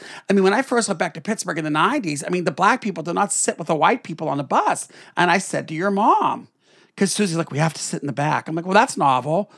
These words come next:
the white people sitting in the back of the bus." I'm like, "Why can't I sit in the front?" She's like, Well, that's, you know, where black people sit.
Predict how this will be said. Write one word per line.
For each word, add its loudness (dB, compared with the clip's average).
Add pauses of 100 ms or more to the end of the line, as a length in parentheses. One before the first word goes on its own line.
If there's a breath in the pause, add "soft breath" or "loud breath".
the 2
white 4
people -4
sitting -2
in -2
the -2
back 4
of 0
the 2
bus." 2 (320 loud breath)
I'm 0
like, 4
"Why 4
can't 2
I 6
sit 0
in 0
the 2
front?" 4 (240 soft breath)
She's 0
like, -4
Well, -8
that's, -8
you -8
know, -12
where -20 (300)
black -20
people -20
sit. -16